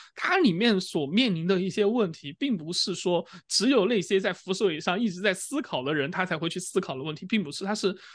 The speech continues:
所有的游戏玩家都会面临的问题，游戏的恋童问题，游戏的谋杀问题，它所有人都在面对的一个问题。因此在这个意义上去，呃，解决或者说去讨论这样的游戏哲学的问题，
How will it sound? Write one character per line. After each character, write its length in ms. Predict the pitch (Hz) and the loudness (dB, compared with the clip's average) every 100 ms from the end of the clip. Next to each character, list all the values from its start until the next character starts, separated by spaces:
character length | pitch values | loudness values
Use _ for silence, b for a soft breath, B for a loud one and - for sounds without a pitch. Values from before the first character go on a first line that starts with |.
| B | B
所 440 | - - 185 180 | -10 -2 2 6
有 100 | 302 180 | 6 4
的 100 | 151 | 2
游 160 | 139 | -4
戏 240 | 180 - 170 | -8 -4 -4
玩 260 | 143 143 | -4 -8
家 160 | 170 160 | -4 -2
都 240 | - 240 | 2 2
会 200 | - 185 | 4 2
面 240 | 185 202 143 | 2 -2 -2
临 120 | 139 | -8
的 80 | 151 | -6
问 240 | 180 160 | -4 -6
题， 240 | - - | -10 -10
游 160 | 143 151 | -6 -6
戏 240 | - 170 | -6 -8
的 220 | 156 139 139 B B | -6 -6 -8 B B
恋 180 | 196 160 | -2 0
童 180 | 156 165 | -2 -6
问 100 | 165 | -8
题， 140 | 165 | -6
游 100 | 151 | -6
戏 160 | 170 180 | -4 -6
的 60 | |
谋 160 | 151 135 | -6 -6
杀 200 | - 202 | -4 -2
问 180 | 202 190 | -2 -4
题， 180 | - B B | -8 B B
它 140 | - 247 | -6 -4
所 280 | - - 311 | 0 2 4
有 80 | |
人 120 | 165 160 | 2 0
都 100 | 170 | -2
在 160 | 170 | -2
面 240 | 156 185 165 | -4 -6 -6
对 80 | |
的 100 | 147 | -8
一 60 | 143 | -10
个 160 | 170 151 | -12 -12
问 180 | 151 | -12
题。 220 | 143 - 143 | -14 -18 -6
因 160 | 233 | -4
此 140 | 240 170 | -2 -2
在 100 | 196 | -2
这 160 | - 294 | 0 0
个 120 | 190 | 0
意 200 | 185 165 | -2 -4
义 60 | |
上 240 | 151 - 139 B B B - | -4 -4 -6 B B B -14
去， 500 | - 170 143 135 - - - | -4 -2 -2 -6 -12 -20 -14
呃， 220 | 135 143 - _ _ _ _ | -14 -14 -18 _ _ _ _
解 260 | - 180 143 | -2 0 0
决 140 | 143 | 0
或 140 | 185 240 | 2 2
者 40 | |
说 140 | 170 190 | 2 0
去 180 | - 196 | 0 -4
讨 440 | - - 156 135 | -4 0 0 2
论 240 | 226 247 | 2 4
这 140 | 185 196 | 4 0
样 200 | 170 147 | -2 -4
的 220 | 127 131 b b | -8 -10 b b
游 180 | 165 202 | 0 2
戏 180 | - 240 | 2 0
哲 160 | 160 | 0
学 140 | 160 175 | -2 0
的 80 | |
问 200 | 180 175 151 | 0 -2 -4
题， 180 | - | -14